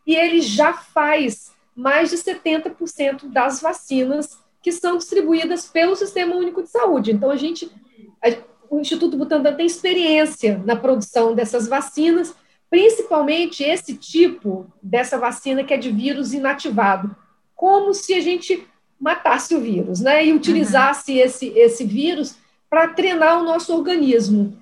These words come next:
Speaker 1: Ele não causa doença nenhuma, mas ele vai ensinando o nosso sistema imunológico a como se defender. Então, o Butantan tem a tecnologia pra fazer essa vacina,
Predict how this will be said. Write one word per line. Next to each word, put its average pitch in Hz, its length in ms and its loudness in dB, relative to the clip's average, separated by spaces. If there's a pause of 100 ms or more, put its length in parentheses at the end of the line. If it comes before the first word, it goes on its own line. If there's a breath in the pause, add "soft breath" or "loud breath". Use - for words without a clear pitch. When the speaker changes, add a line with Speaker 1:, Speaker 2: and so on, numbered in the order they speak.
(120)
Speaker 1:
Ele 247 160 2
não 285 140 2
causa 254 360 2
doença 262 400 0
nenhuma, 330 440 0
mas 359 180 -4
ele 349 120 0
vai 349 160 -2
ensinando 349 580 0
o 320 40 -2
nosso 311 240 2
sistema 311 340 -6
imunológico 302 600 0
a 311 40 -12
como 330 220 -6
se 339 140 -8
defender. 349 640 0 (400 soft breath)
Então, 381 200 2
o 415 40 -2
Butantan 349 580 0
tem 330 300 -2 (160)
a 254 80 -6
tecnologia 254 680 2
pra 233 160 -4
fazer 220 300 0
essa 226 180 0
vacina, 330 640 -2